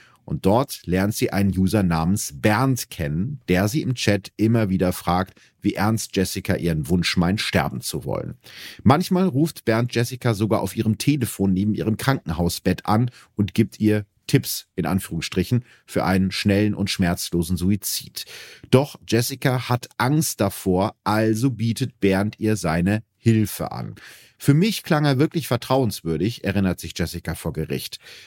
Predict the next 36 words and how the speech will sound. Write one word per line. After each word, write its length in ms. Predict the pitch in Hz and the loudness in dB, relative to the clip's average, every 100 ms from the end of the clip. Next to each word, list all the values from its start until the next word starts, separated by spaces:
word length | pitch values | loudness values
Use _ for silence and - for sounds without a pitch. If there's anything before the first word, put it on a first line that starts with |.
| _ | _
Bernd 320 | - 107 151 - | 2 2 2 0
schlägt 340 | - 139 - | 0 0 0
Jessica 380 | 131 - 143 147 | -2 -2 -2 0
unter 320 | 160 185 196 | 2 2 2
anderem 400 | 107 104 92 95 | 2 2 2 0
vor, 380 | - 101 117 - - - | 0 2 2 -2 -10 -6
dass 180 | - 120 | -2 0
er 80 | 120 | 2
ihr 180 | 113 110 | 2 2
beim 180 | 104 110 | 0 0
Sex 400 | - 165 - - | 0 0 -2 -2
das 320 | 120 - - | -2 -2 -2
Genick 340 | 120 135 - - | 4 4 2 -2
brechen 320 | 85 82 95 | -6 -4 -6
könnte 420 | - 90 85 143 - - _ | -2 0 2 0 -2 -18 _
oder 400 | 131 156 165 160 - | 2 4 2 -2 -2
dass 200 | 123 - | -2 -2
er 100 | 110 | -4
sie 140 | 110 | -2
kopfüber 520 | - 131 - 110 113 | -2 -2 -2 -2 -2
aufhängt 540 | 101 107 - 110 117 - | 0 -2 -2 -2 -2 -6
und 140 | 95 | -6
ihr 80 | 98 | -4
dann 320 | 87 90 92 - - | 0 0 0 -4 -6
die 80 | 104 | -4
Kehle 320 | - 90 73 | 0 0 -2
durchschneidet. 720 | 64 62 - - 50 - - - - - - - - | -6 -6 -6 -6 -10 -12 -16 -20 -20 -20 -20 -4 2
„Mir 240 | 156 196 | 4 4
erschien 400 | 156 - 180 170 | 0 -2 -2 0
die 80 | 143 | 0
beste 480 | - 175 - - 104 | 2 2 0 -2 -2
Option, 460 | 104 - 120 120 | -2 0 2 2
dass 160 | 117 - | -2 -4
ich 100 | - | -2
Tabletten 460 | 110 120 127 113 | 0 2 0 0
nehme 340 | 98 101 117 | 2 4 4